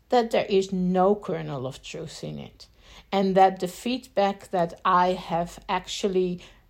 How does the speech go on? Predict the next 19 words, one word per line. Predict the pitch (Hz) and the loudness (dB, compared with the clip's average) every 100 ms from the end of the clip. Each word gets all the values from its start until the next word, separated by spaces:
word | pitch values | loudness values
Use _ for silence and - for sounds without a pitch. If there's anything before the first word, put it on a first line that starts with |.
| - | -8
been | 175 196 190 180 | 0 2 2 2
given | 226 233 185 143 196 294 381 - - - - _ _ _ _ _ | 2 4 2 0 -2 -4 -6 -14 -20 -20 -20 _ _ _ _ _
and | 208 196 185 | -2 2 4
that | 185 180 202 | 2 0 0
reflects | 196 190 202 202 - - - | 0 2 0 0 -4 0 4
on | 190 196 | 4 4
me | 220 247 185 196 - | 4 4 2 0 0
is | 190 190 - | 0 0 -6
actually | 254 - - 262 190 185 226 262 277 - _ _ _ | -6 -6 -8 -2 0 0 -2 -4 -12 -20 _ _ _
a | 220 202 | 6 6
reflection | 180 180 202 - - - 180 | 4 -2 -2 -2 -4 -4 -4
on | 185 180 | -2 -2
the | 170 | 0
other | 165 170 | 0 -2
person. | 170 - 104 160 - - 165 170 - - - _ - | -6 -8 -8 -8 -10 -10 -10 -12 -14 -20 -20 _ 0
And | 190 180 175 - _ _ _ | 0 0 -2 -6 _ _ _
the, | 175 170 160 - _ _ | -6 -4 -6 -10 _ _
whatever | 175 185 196 240 240 220 247 277 | -12 0 6 8 8 6 4 4
I, | 269 247 233 220 - | 4 4 4 2 0